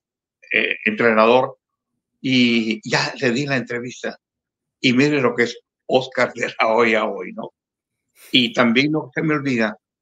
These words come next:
que cuando él fue a Barcelona, se había, había fallecido su mamá. Y cuando regresó, pues, con el, eh,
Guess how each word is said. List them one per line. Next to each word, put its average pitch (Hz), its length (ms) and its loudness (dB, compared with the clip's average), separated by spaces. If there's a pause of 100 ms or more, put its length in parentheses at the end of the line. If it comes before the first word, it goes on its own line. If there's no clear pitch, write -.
(300)
que 110 480 2
cuando 110 640 2
él 151 220 0
fue 151 300 -2
a 101 340 0
Barcelona, 123 640 -2 (560)
se - 160 -6
había, 110 680 0
había 113 340 0
fallecido 101 520 -6
su - 180 -16
mamá. - 240 -20 (960)
Y - 80 -10
cuando 131 280 2
regresó, 160 680 -2 (760)
pues, 110 320 0
con 117 240 -4
el, 107 300 2
eh, 104 560 -2